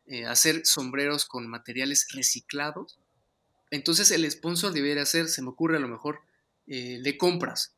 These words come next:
¿Por qué? Porque es el que conoce más de materiales. O el de marketing. ¿Por qué? Porque queremos darle un, un, un, un impulso a la compañía desde lo eco,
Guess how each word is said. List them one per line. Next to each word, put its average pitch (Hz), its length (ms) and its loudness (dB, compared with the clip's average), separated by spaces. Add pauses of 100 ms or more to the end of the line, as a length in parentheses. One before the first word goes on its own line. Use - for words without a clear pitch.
(180)
¿Por 151 140 -2
qué? 220 140 0
Porque 156 240 -6
es 160 100 6
el 190 120 2
que - 100 -6
conoce 135 300 0
más 143 160 0
de 151 80 2
materiales. 135 720 -4 (960)
O 185 340 4
el 151 120 0
de 151 80 2
marketing. 156 540 0
¿Por 147 180 -4
qué? 208 140 0
Porque 151 280 -4
queremos 160 400 0
darle 156 300 2
un, 147 300 -4 (340)
un, 170 440 -4
un, 151 520 -6
un 151 260 -6
impulso 165 420 2
a 165 40 4
la 156 100 2
compañía 127 460 -4
desde 131 260 -2
lo 117 260 -8
eco, 117 320 -12